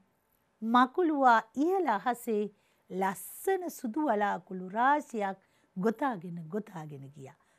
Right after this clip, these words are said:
පේනව නේද? මකුළුවා නිකන් ඉන්නේ නෑ. ඉර කරපු තමන්ට උපකාරයට මොකද කරේ? ස්තුති කරලා ඇඟේ තිබුණනේ කපු පුළුන්.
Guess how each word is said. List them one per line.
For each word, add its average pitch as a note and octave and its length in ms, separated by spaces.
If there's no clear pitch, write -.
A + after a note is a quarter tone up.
පේනව E3 380
නේද? A#3 260
මකුළුවා C4 440
නිකන් A#3 400
ඉන්නේ G3 260
නෑ. F#3+ 200
ඉර C4 280
කරපු F#3+ 640
තමන්ට G3+ 460
උපකාරයට F#3+ 800
මොකද F3+ 320
කරේ? G3 380
ස්තුති A#3 580
කරලා G#3 520
ඇඟේ D#4+ 360
තිබුණනේ E4+ 480
කපු E4+ 320
පුළුන්. D#4 360